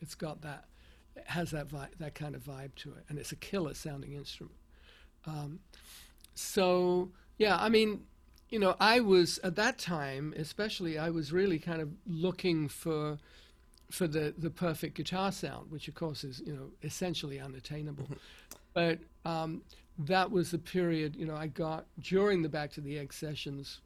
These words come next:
Speaker 1: um, I got the, I got a three thirty-five, which is the one in the Good Night Tonight video that's on some of the, um,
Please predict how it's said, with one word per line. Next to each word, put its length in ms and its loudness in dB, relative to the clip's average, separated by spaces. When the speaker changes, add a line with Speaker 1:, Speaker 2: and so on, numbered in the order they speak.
Speaker 1:
um, 240 -12
I 100 -10
got 360 -8
the, 440 -6
I 60 -4
got 140 0
a 20 -2
three 260 -2
thirty-five, 720 -6
which 180 -6
is 100 -4
the 80 -6
one 220 -4
in 100 -4
the 60 -8
Good 240 -8
Night 220 -8
Tonight 420 -6
video 300 -12
that's 200 -8
on 200 0
some 260 -2
of 60 -6
the, 160 -10
um, 340 -10